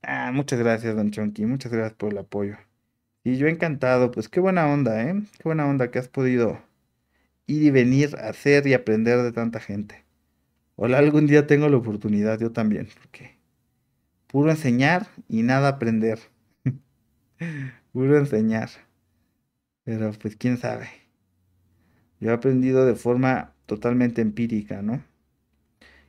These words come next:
Y pues ya saben que lo que voy aprendiendo, pues voy tratando siempre como de aterrizarlo para explicárselos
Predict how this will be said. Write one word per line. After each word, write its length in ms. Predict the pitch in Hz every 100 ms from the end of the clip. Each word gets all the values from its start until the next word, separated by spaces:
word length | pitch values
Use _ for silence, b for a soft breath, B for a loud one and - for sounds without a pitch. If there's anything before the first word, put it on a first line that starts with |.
| _
Y 140 | - 117
pues 180 | - 110
ya 120 | 117
saben 200 | 127 139
que 120 | 110
lo 120 | 104
que 100 | 104
voy 120 | 104
aprendiendo, 640 | 135 139 107 104 123 151 180
pues 160 | 120
voy 160 | 113 117
tratando 460 | 117 139 143 147 143
siempre 380 | - 123 135
como 220 | 143 110 107
de 60 |
aterrizarlo 840 | 98 - 104 104 104 123 127 139
para 140 | 135 107
explicárselos 880 | 98 - 104 117 117 143 165 202